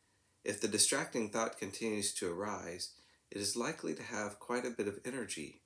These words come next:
or history to it. That is, it's very likely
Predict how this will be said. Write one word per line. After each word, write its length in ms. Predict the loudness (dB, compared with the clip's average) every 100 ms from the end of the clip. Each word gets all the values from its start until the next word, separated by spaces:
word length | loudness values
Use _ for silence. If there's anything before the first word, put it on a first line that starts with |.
| _
or 100 | -8
history 480 | -6 0 0 0 -4
to 220 | -6 -8
it. 180 | -10 -12 -20 -20 -20 -20 _ 0
That 160 | 2
is, 300 | 4 2 0 -2
it's 160 | 0 2
very 240 | 4 4
likely 460 | 4 2 2 0